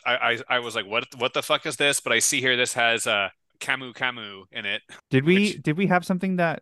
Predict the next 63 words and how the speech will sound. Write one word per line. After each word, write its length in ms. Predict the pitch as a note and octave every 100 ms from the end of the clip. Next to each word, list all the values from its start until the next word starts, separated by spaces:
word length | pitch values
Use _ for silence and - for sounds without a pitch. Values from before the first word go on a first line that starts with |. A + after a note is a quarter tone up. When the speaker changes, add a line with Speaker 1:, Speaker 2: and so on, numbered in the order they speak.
| A#2
Speaker 2:
that 160 | C3
was 180 | C#3 A#2
in 160 | C3 B2
recently? 540 | C#3 - D3+ D#3 D#3+ - _ _ _ _ _ _ -
Speaker 1:
Uh, 1000 | E3+ D#3 D#3 E3 E3 E3 D#3+ D#3 D#3 D#3 C#3
definitely 300 | F3 G3+ B3
something 300 | - G3 E3
in 100 | C#3
the 60 | B2
last 360 | A#2 A#2 -
year, 320 | A2+ A2 A2+ A#2
'cause 140 | -
I 80 | D#3
remember, 400 | F3 F#3 E3+ D3
I 100 | D3
remember, 340 | D#3 F3 E3 C#3 C#3+
like, 160 | C3 A#2
whatever 320 | C#3 F#3 F#3+
we 100 | D#3
saw 160 | D3+ D3
this 160 | C#3
on 80 | C3+
before, 380 | B2+ - C3+ B2
I 100 | A#2+
was 180 | B2 A#2+
like, 280 | B2+ A#2
"This 180 | F#3+ -
is 80 | C3
a, 60 | A2+ -
this 200 | D3+ C#3+
is 80 | A#2+
a 80 |
j-, 160 | G#2 C3+ D3
this 100 | D3
is 60 | C3+
a 80 |
misprint, 540 | A#2+ B2+ C3 - F#2 G#2+
right?" 180 | G#2+ A2+
This 160 | B2
is 60 | C#3
why 100 | C3
I 20 |
ended 120 | B2+
up 80 | B2+
with 80 | A2+
a 40 | A2
grocery 340 | B2+ B2+ B2+
outlet, 280 | G#2+ G#2 A2
and 80 | A#2
we 80 | B2
were 80 |
like, 140 | B2 A#2+
you 60 |
were 60 | B2
like, 180 | A#2+ A#2+
"No, 160 | D#3
that's 220 | D3+ F3 A3+
a 60 |
real 180 | E3+ D3+
thing," 380 | C#3+ C#3+ A2 A2
but 80 | A2+
it's 160 | -
like 260 | A#2 G#2